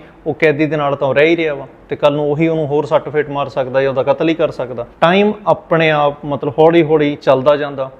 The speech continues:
ਜਿਹੜਾ ਹੈਨਰੀ ਕੋਲ ਆ, ਉਹ ਕਿਸੇ ਛੋਟੇ ਅਪਰਾਧ ਦੇ ਲਈ ਜੇਲ੍ਹ ਦੇ ਅੰਦਰ ਸੀਗਾ। ਕੁਛ ਟਾਈਮ ਤੋਂ ਬਾਅਦ ਉਹ ਜੇਲ੍ਹ ਦੇ ਵਿੱਚੋਂ ਰਿਹਾ ਹੋ ਜਾਂਦਾ। ਹੁਣ ਉਹ ਵੀ ਬਾਹਰ ਆ ਜਾਂਦਾ। ਹੁਣ ਪੂਰੀ ਦੁਨੀਆ ਦੇ ਵਿੱਚ ਦੋ ਇਨਸਾਨ ਨੇ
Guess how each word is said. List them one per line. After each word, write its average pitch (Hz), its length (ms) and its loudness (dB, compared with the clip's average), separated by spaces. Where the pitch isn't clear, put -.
ਜਿਹੜਾ 175 240 4
ਹੈਨਰੀ 160 420 2
ਕੋਲ 151 380 2
ਆ, 139 120 -2
ਉਹ 165 80 -2
ਕਿਸੇ 165 240 0
ਛੋਟੇ 165 640 2
ਅਪਰਾਧ 147 380 2
ਦੇ 165 80 -2
ਲਈ 160 180 -2
ਜੇਲ੍ਹ 147 280 0
ਦੇ 170 100 0
ਅੰਦਰ 147 240 -4
ਸੀਗਾ। 139 280 -6
ਕੁਛ 180 180 2
ਟਾਈਮ 175 220 0
ਤੋਂ 156 140 0
ਬਾਅਦ 151 220 4
ਉਹ 147 180 0
ਜੇਲ੍ਹ 143 280 0
ਦੇ 147 80 -2
ਵਿੱਚੋਂ 131 280 -6
ਰਿਹਾ 131 280 0
ਹੋ 139 160 -2
ਜਾਂਦਾ। 131 300 -10
ਹੁਣ 180 160 2
ਉਹ 190 120 4
ਵੀ 233 120 2
ਬਾਹਰ 180 260 4
ਆ 170 120 2
ਜਾਂਦਾ। 147 340 -4
ਹੁਣ 226 180 6
ਪੂਰੀ 233 340 2
ਦੁਨੀਆ 170 420 4
ਦੇ 156 100 2
ਵਿੱਚ 151 220 0
ਦੋ 160 360 2
ਇਨਸਾਨ 147 420 -2
ਨੇ 127 300 -6